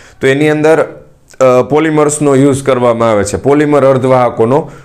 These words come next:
ઉપયોગ કરવામાં આવે છે. પણ આ ચેપ્ટરની અંદર આપણે મેઇનલી શુદ્ધ અર્ધવાહકોનો જ અભ્યાસ કરવાનો વધારે થશે.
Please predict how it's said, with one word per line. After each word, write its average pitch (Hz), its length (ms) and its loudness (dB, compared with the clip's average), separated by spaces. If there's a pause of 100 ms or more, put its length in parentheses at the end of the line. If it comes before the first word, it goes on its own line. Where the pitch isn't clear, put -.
(120)
ઉપયોગ 139 360 -2
કરવામાં 113 420 0
આવે 98 120 0
છે. 98 100 -6
પણ 120 180 -2
આ 143 160 -2
ચેપ્ટરની 156 520 -2
અંદર 151 220 2
આપણે 147 380 0 (100)
મેઇનલી 143 500 0
શુદ્ધ 151 340 0
અર્ધવાહકોનો 139 800 0
જ 117 80 -2
અભ્યાસ 120 360 0
કરવાનો 110 580 -2 (180)
વધારે 113 360 0
થશે. 113 360 -6